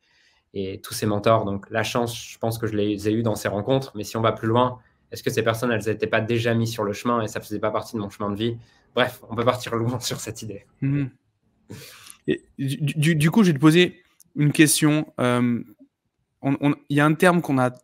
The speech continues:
Speaker 2: très peu abordé depuis, voire même pas du tout, depuis que j'ai lancé ce projet de podcast. On doit être à, à peu près une trentaine d'épisodes, euh, diffusés, peut-être une quarantaine, euh, enregistrés.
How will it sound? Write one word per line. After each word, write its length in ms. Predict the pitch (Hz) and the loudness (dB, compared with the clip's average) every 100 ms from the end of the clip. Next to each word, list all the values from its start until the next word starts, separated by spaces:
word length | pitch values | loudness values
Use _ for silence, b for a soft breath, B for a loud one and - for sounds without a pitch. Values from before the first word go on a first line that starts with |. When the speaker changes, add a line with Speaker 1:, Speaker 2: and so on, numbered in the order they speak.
| - | -6
Speaker 2:
très 180 | - 175 | 4 4
peu 280 | - 175 175 | 4 4 4
abordé 600 | 139 139 139 139 143 143 - | 4 2 2 4 2 2 0
depuis, 420 | 127 120 - 127 | 0 0 -2 -2
voire 240 | 127 131 | 0 2
même 180 | 139 135 | 2 0
pas 80 | 147 | 0
du 140 | 147 | 0
tout, 180 | 135 139 - B B B | 0 -4 -8 B B B
depuis 200 | 139 170 | 2 2
que 60 | 147 | 2
j'ai 60 | |
lancé 240 | 135 131 151 | 2 2 0
ce 60 | |
projet 200 | - 131 | 0 -2
de 40 | 120 | -2
podcast. 360 | 117 147 143 | -2 0 0
On 40 | 123 | 0
doit 80 | 120 | 0
être 160 | - | -2
à, 40 | 113 | -6
à 60 | |
peu 100 | 117 | -6
près 120 | 117 | -4
une 80 | 123 | -4
trentaine 520 | 120 120 120 120 117 | -4 -4 -2 -2 -2
d'épisodes, 460 | 117 117 123 143 135 - b b b b - | -2 -4 2 0 0 -10 b b b b -2
euh, 520 | 117 113 110 107 107 | 0 2 2 0 -2
diffusés, 540 | 117 131 139 131 165 - | -2 -2 0 0 -2 -4
peut-être 200 | 113 - | -6 -4
une 140 | 113 | -4
quarantaine, 460 | 110 117 110 113 110 | -2 -2 0 0 0
euh, 160 | 104 104 | -2 -2
enregistrés. 440 | 110 110 - 143 | -2 -4 -4 -6